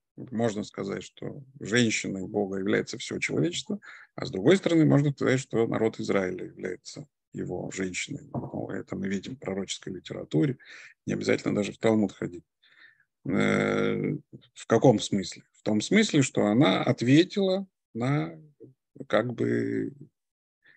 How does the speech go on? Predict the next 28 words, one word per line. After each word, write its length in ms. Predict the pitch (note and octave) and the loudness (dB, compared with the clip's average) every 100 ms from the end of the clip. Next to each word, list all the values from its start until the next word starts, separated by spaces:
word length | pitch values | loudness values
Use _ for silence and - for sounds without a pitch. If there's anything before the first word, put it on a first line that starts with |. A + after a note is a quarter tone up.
| _ _ _ _ | _ _ _ _
его 240 | G#2+ B2+ C#3 | 4 6 8
ухаживание. 580 | C#3+ F3+ B2 G#2+ D#2+ | 8 6 4 -2 -4
Он 100 | G#2 | -2
ухаживал, 400 | A2+ F3+ F#3 F#3+ | 0 2 4 4
<laughs> 40 | C#3+ | 2
вообще-то 380 | C3+ - C#3 - | -2 -2 -4 -2
говоря, 240 | A#2+ A2+ G#2+ | -4 0 0
за, 180 | A2+ G#2 | 0 0
за 140 | G#2+ | -2
человечеством 560 | - - C3+ - G#2+ G2+ | -2 -2 -2 -2 -6 -6
в 40 | |
целом. 360 | - - E3 - - - - - _ | -8 -8 -10 -14 -20 -20 -20 -20 _
Но, 300 | - D3+ E3 | 4 4 4
э, 260 | - G#2+ G#2 | 0 -4 -4
ухаживание 560 | G#2 C#3+ C#3 G#2 G#2+ | 0 4 4 4 0
за 120 | G#2 A2 | 0 -2
человечеством 540 | - C3 C3+ - C#3+ | 0 0 0 -4 -8
в 60 | - | -2
целом 320 | G#3 G3 D3+ | 0 4 2
ни 80 | C3+ | 2
к 40 | |
чему 200 | - D3 | 2 2
не, 120 | D3 | 2
не 180 | A#2+ B2+ | 0 -2
привели. 500 | B2+ B2 B2+ A2 F#2 | -4 -2 0 0 -4
Тогда 260 | - C3 E3 | -6 -6 -4
получится, 580 | D#3 D3+ - F#3 - | -6 -8 -10 -12 -12
получилось 640 | D#3+ B2 C3 E3+ E3+ D3+ | -10 -8 -6 -4 -4 -4